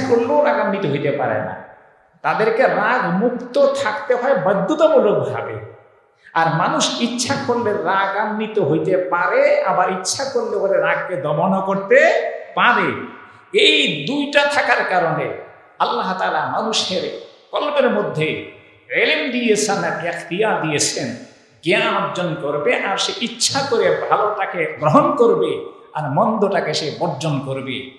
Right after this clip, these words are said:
এইভাবে অন্তরকে সে পরিষ্কার করবে। একটা শিশির মধ্যে আতর লওয়ার জন্য শিশিটার ময়লা আবর্জনা পরিষ্কার করে ধুয়ে মুছে শুকিয়ে তার ভিতর আতরটা ঢুকানো হয়।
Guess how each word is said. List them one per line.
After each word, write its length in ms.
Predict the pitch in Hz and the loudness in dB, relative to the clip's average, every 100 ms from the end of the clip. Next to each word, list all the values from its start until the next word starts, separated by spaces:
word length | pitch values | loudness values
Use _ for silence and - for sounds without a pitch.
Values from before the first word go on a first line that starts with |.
| _ _ 185 | _ _ -4
এইভাবে 420 | 226 165 170 160 | -2 0 0 0
অন্তরকে 540 | - 151 - 135 131 | 0 -2 -2 -4 -4
সে 140 | - - | -8 -6
পরিষ্কার 680 | 117 107 - - 127 107 - | -6 -6 -6 -4 -4 -4 -8
করবে। 300 | 101 - - - _ _ _ _ _ _ _ _ _ _ - | -14 -18 -20 -20 _ _ _ _ _ _ _ _ _ _ -4
একটা 340 | 110 - 143 | -4 0 -2
শিশির 420 | 139 147 - 185 | 0 -2 -2 -2
মধ্যে 260 | 160 156 147 | -2 -4 -4
আতর 360 | 143 143 143 139 | -2 -4 -4 -2
লওয়ার 300 | 131 123 127 | -2 -2 -2
জন্য 520 | 123 123 113 - - - - - - | -2 -2 -2 -4 -8 -12 -18 -20 -8
শিশিটার 720 | - 185 214 196 180 156 131 | -2 0 0 -2 0 0 0
ময়লা 380 | 127 156 151 139 | 0 0 0 -2
আবর্জনা 520 | 131 139 123 127 117 | -2 -4 -4 -6 -4
পরিষ্কার 760 | 127 135 - - 180 170 - | -4 -2 -2 -2 -4 -4 -4
করে 160 | 127 127 | -6 -6
ধুয়ে 560 | 110 - 151 226 175 | -10 -6 -2 0 0
মুছে 320 | 185 - - 139 | 0 -2 -2 -4
শুকিয়ে 800 | - 240 - 320 185 135 - - _ | -4 -6 -8 -6 -6 -6 -14 -20 _
তার 220 | 156 175 147 | -2 -2 -2
ভিতর 300 | 123 135 135 143 | -4 -2 -2 -4
আতরটা 460 | 139 131 - 117 123 | -6 -6 -6 -4 -6
ঢুকানো 360 | 123 113 110 | -6 -6 -4
হয়। 320 | 104 110 107 | -6 -8 -10